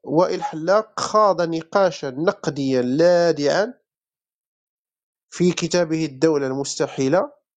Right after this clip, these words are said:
حول ما أسماه هو بأكذوبة فصل السلطات في الدولة الحديثة،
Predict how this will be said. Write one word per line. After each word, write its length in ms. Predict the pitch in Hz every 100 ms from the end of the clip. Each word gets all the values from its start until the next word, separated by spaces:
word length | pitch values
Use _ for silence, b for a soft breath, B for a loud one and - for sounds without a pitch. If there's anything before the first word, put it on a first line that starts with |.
| _ _ _ _ _ _
حول 400 | - - 214 196
ما 340 | 190 196 196 180
أسماه 360 | - 196 190
هو 600 | 165 143 143 175 214 302 _ _ _ _ _ _ _
بأكذوبة 960 | 143 180 190 185 - 151 226 208 165 226
فصل 400 | - 220 208 196
السلطات 800 | 165 - 185 180 160 185 226 226
في 200 | - -
الدولة 400 | 170 131 180 185
الحديثة، 540 | 170 156 117 - -